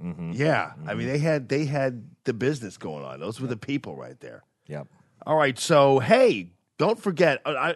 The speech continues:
Speaker 2: do you notice I had the books out here? Uh, Pussification,
Speaker 1: Giles.
Speaker 2: Raising Righteous and Rowdy Girls, as well as Rules for Radical Christians. It's all up on the front of the old, uh, desk here, whatever you wanna call this thing.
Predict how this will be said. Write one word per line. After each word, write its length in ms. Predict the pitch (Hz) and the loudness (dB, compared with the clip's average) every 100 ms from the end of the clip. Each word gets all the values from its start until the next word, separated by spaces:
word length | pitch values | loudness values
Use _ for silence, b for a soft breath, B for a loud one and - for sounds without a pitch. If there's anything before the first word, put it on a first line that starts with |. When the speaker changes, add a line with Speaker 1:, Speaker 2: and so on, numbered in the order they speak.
| - | -4
Speaker 2:
do 100 | 135 | -2
you 60 | |
notice 200 | 170 214 | 0 2
I 40 | 165 | 0
had 60 | 151 | -2
the 60 | |
books 300 | 101 156 170 - | -2 -2 -2 -6
out 120 | 90 | -8
here? 280 | 87 85 82 _ _ _ _ - - _ _ | -6 -8 -10 _ _ _ _ -18 -18 _ _
Uh, 420 | 98 90 87 82 | -2 -2 -2 -4
Pussification, 920 | - 180 190 170 143 147 135 - 143 | 0 0 0 -6 -2 0 0 -2 -6
Speaker 1:
Giles. 1040 | 143 160 98 104 78 65 57 60 - - 95 | -8 -12 -10 -12 -14 -16 -18 -20 -16 -8 -2
Speaker 2:
Raising 540 | 131 151 143 165 156 | -2 -2 -2 -2 -4
Righteous 520 | 107 120 135 139 131 | -4 -4 -4 -6 -10
and 100 | 113 | -6
Rowdy 260 | 120 117 117 | -2 0 -2
Girls, 560 | 101 110 110 107 104 - | -2 0 2 0 -4 -14
as 480 | - 101 95 95 95 | -10 -8 -4 -6 -6
well 400 | - 104 107 107 - | -10 -6 -2 -2 -4
as 480 | 95 92 90 90 87 | -6 -4 -4 -6 -10
Rules 640 | 82 107 117 123 123 - - | -8 -4 -2 -2 -6 -12 -20
for 440 | - 101 92 87 | -10 -6 -6 -8
Radical 680 | - 92 98 104 110 104 101 - | -8 -4 -4 -6 -8 -8 -10 -14
Christians. 540 | 113 104 - 135 - b b b b b | -12 -10 -12 -16 -18 b b b b b
It's 100 | - | 0
all 180 | 143 143 | 2 2
up 120 | 143 | 2
on 120 | 139 | -2
the 80 | 117 | -2
front 340 | - 160 160 - | -2 0 0 -4
of 260 | 135 123 | -2 -2
the 320 | 113 107 104 - | -2 -2 -4 -6
old, 600 | 131 143 139 131 113 117 | -6 -4 -4 -8 -6 -4
uh, 260 | 104 92 | -4 -6
desk 460 | 87 87 135 160 - | -8 -6 -6 -6 -8
here, 220 | 135 131 | -6 -4
whatever 240 | 113 98 | -4 -4
you 80 | 90 | -6
wanna 120 | 90 | -10
call 240 | 82 92 85 | -10 -10 -10
this 160 | 85 | -12
thing. 300 | - 90 117 | -12 -14 -14